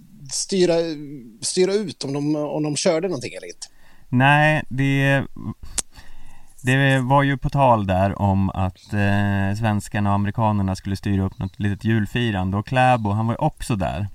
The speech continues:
Speaker 2: Och
Speaker 1: Ja.
Speaker 2: Poromaa sträckte väl ut en liten hand att han kunde väl få fira med, eh, eh, det här gänget om han ville. Men sen, eh,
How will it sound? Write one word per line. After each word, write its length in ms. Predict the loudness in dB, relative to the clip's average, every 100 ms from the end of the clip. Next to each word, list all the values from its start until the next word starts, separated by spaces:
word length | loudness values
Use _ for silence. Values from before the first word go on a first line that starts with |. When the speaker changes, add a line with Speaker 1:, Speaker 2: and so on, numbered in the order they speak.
| -14 -10
Speaker 2:
Och 540 | -2 2 4 4 4 0 -4 -2
Speaker 1:
Ja. 120 | 2 2 0 -16 _ 0 4
Speaker 2:
Poromaa 460 | 4 4 4 2
sträckte 580 | 0 -4 -2 0 0 -2
väl 220 | 0 0
ut 260 | 0 -2 -2
en 140 | -2
liten 240 | 0 0 -2
hand 560 | 0 0 2 0 -2
att 120 | -4 -2
han 280 | -2 -2
kunde 640 | -4 -4 -2 0 0 0 -2
väl 180 | -4 -6
få 140 | -6
fira 520 | -4 -4 -4 -6 -6 -8 -18 -20 -20 -8
med, 420 | -4 -2 -4 -4
eh, 260 | -4 -4 -6 -8 -12 -6
eh, 260 | -4 -4 -6 -8 -4
det 100 | 0
här 140 | 0
gänget 600 | 0 -2 -2 -2 -4 -6
om 180 | -4 -2
han 120 | 0
ville. 320 | 0 -2 -2
Men 220 | 0 0 -2
sen, 440 | -2 -2 0 -2 -6 -20 -20 _ _ _ _ _
eh, 80 | -4